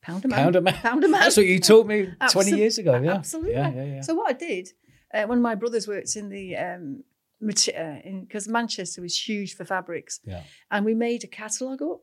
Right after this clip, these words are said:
Speaker 1: So he'd get the fabrics.
Speaker 2: Mm.
Speaker 1: We made a catalogue up that had the, like, little swatches of material at
Speaker 2: Mm.
Speaker 1: three and six a yard. And I'd go around to all the floors, like, six floors of, like, huge big mills. And s-, and everyone made their own clothes.
Speaker 2: Yeah.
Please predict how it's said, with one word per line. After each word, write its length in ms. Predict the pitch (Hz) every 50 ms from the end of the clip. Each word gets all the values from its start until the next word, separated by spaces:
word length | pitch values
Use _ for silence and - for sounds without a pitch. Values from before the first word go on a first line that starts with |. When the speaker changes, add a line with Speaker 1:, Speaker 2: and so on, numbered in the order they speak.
| _ _ -
Speaker 1:
So 180 | - 220 208 196
he'd 320 | 196 226 269 277 277 -
get 160 | - 240 208 -
the 60 | 220
fabrics. 600 | - - 208 165 147 - 170 190 - _ - - -
Speaker 2:
Mm. 200 | 104 101 95 87 85 - _ -
Speaker 1:
We 60 | 214
made 160 | 208 208 196
a 60 | 196
catalogue 600 | 196 - - 269 269 - - 220 190 180 175 175
up 200 | 175 190 - - _ _ _ _ _ _ _ _ -
that 140 | 226 208 - 185
had 160 | 208 202 196
the, 220 | 196 190 175 - - -
like, 320 | 170 175 170 - _ - - -
little 340 | 202 233 220 - 247 220 _ _
swatches 560 | - - - - 240 214 - - - 220 202
of 140 | 202 196 196
material 640 | 202 202 - - 196 196 180 165 - - 127 180 190
at 80 | 185 131
Speaker 2:
Mm. 100 | - 170
Speaker 1:
three 160 | 202 208 196
and 100 | 190 180
six 300 | - - - - - -
a 40 | 190
yard. 360 | 185 185 190 - 170 170 _ _ _ _ _ - - _ -
And 100 | 196 190
I'd 120 | 196 196
go 160 | - 240 233
around 260 | 226 220 214 202 196 190
to 140 | - - 233
all 200 | 226 226 226 220
the 80 | 214 196
floors, 680 | - - - 226 226 208 180 156 175 185 202 - -
like, 180 | - - - -
six 380 | - - - 196 - - -
floors 420 | - _ 202 196 196 196 185 175 -
of, 120 | 90 - _ _
like, 200 | - 165 - _
huge 520 | - - - - - 320 330 302 240 -
big 160 | - 170 165 -
mills. 480 | 190 208 202 185 156 135 170 - - - _ _ - - - - -
And 60 | 214 208
s-, 120 | 196 - -
and 180 | - 208 226
everyone 260 | 240 269 254 226 208
made 180 | 202 196 190 180
their 100 | 185 180
own 60 | 180
clothes. 360 | - 254 269 294 294 285 - _ -
Speaker 2:
Yeah. 160 | 98 95